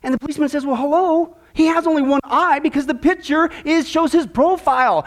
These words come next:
That's a side view. That's just one side of him. What do you? So the policeman, he says, he says, <laughs> he's a little flustered at Wes's ridiculous response, and so he flashes the picture to Kenny for five seconds, and then he asks him, This is your suspect. How would you recognize him?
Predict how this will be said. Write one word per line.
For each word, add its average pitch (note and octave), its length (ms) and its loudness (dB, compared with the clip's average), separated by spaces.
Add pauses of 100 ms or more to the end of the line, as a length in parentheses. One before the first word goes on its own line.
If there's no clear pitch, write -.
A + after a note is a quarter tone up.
(100)
That's D4+ 180 -4
a F4 80 2
side G#4+ 400 0
view. C4 460 2 (480)
That's - 120 -4
just C#5+ 160 -2
one C#5 140 0
side - 240 -4
of - 120 0
him. D#4+ 60 2
What G4+ 100 0
do B4+ 60 -8
you? G#4+ 60 -16 (720)
So C#4+ 160 -2
the B3 60 -2
policeman, D#4+ 380 0
he B3 40 0
says, A3 300 -4
he A#3 120 -2
says, A#3 240 -4
<laughs> - 40 -18
he's G#3 180 -2
a - 200 -12
little C4 180 0
flustered B3 460 -4
at D#3+ 180 0
Wes's F#3 380 -4
ridiculous F3 460 -6
response, B3 460 -4
and F3+ 100 -6
so A#3+ 140 0
he A3+ 80 -2
flashes A#3+ 360 -4
the A3 80 -4
picture B3+ 280 -4
to A#3+ 60 -8
Kenny E4 460 -2 (360)
for G#3 100 0
five A3+ 260 0
seconds, A#3 420 -2 (240)
and G3+ 100 2
then B3+ 80 2
he A#3+ 100 -2
asks G#3 240 0
him, C4 160 0 (300)
This C4 220 0
is A#3+ 100 -4
your E4 120 2
suspect. G#3+ 480 0
How A#3 140 2
would C#4 100 -2
you D4+ 60 -2
recognize C#4+ 400 0
him? A#2 140 -8